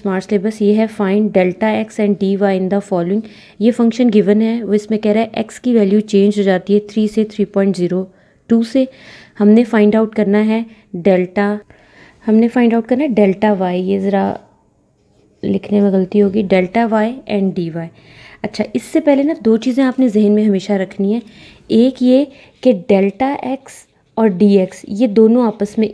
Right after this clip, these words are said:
इक्वल होते हैं और डेल्टा वाई और डी वाई ये आपस में इक्वल नहीं होते, ठीक है। तो उसने कहा ये दो चीज़ें कैलकुलेट करनी है। सबसे पहले तो उसने कहा है कि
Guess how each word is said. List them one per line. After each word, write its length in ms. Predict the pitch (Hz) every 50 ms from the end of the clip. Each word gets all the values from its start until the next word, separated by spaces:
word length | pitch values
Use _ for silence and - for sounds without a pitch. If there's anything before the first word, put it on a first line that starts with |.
| -
इक्वल 340 | - 175 - - 196 180 175
होते 200 | 165 165 - 180
हैं 160 | 175 180 175 - _ _ _ _ _ - _ - -
और 120 | 220 208
डेल्टा 560 | 180 175 196 190 185 196 190 - 269 277 294
वाई 420 | 294 247 247 240 233 240 254 285 294 - _ _ _ _ _ - - -
और 140 | - 240 240
डी 420 | 202 180 170 220 214 220 226 233
वाई 320 | 208 190 180 175 170 180 - -
ये 240 | 214 196 208 254 294
आपस 380 | 277 233 220 - 220 214 208 -
में 80 | 220 202
इक्वल 300 | 180 - - 190 180 180
नहीं 240 | 180 180 185 180 175
होते, 320 | 175 175 - - 185 185 - _ _ -
ठीक 140 | 233 -
है। 60 | 277 269 - - - - - - _ -
तो 40 | -
उसने 200 | 233 233 247 254
कहा 120 | 247 269 262
ये 140 | 240 247
दो 140 | 214 214 226
चीज़ें 280 | 226 233 226 202 226 220
कैलकुलेट 460 | 220 226 208 208 214 220 202 208 208
करनी 280 | 214 220 214 202 202 208
है। 80 | 208 208 208 - - - - - - - - - _
सबसे 320 | - - 285 285 - 311
पहले 220 | 311 311 294 302 302
तो 120 | 302 302
उसने 180 | 294 - 294 285
कहा 140 | - 277
है 60 | 285 294
कि 140 | - 302